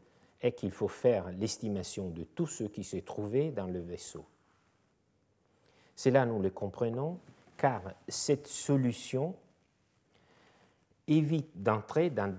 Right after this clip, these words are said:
des distinctions trop fines entre ce qui est personnel et ce qui fait partie des bagages. Vous vous rendez compte, euh, les, les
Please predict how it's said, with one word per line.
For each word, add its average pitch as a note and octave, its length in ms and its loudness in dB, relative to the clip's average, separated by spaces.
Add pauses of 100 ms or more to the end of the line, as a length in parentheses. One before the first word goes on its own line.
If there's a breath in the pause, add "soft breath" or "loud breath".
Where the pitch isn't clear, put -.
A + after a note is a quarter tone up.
des A#2 180 0
distinctions D3+ 1080 -2 (320)
trop F#3 460 4 (320)
fines D#3+ 800 -2 (300)
entre B2+ 360 -2
ce - 260 -2
qui D#3+ 280 -2
est F#2+ 100 2
personnel B2+ 1040 2 (420 soft breath)
et A2 100 -2
ce - 180 -2
qui C#3+ 180 -2
fait - 240 -2
partie - 460 2
des G#2 100 0
bagages. E2+ 560 -8 (640)
Vous D#2+ 80 -10
vous D#2+ 100 -12
rendez E2+ 240 -6
compte, G2+ 420 -4
euh, D#2+ 400 -12 (280 soft breath)
les, F#2+ 160 -4 (760)
les A3 120 -16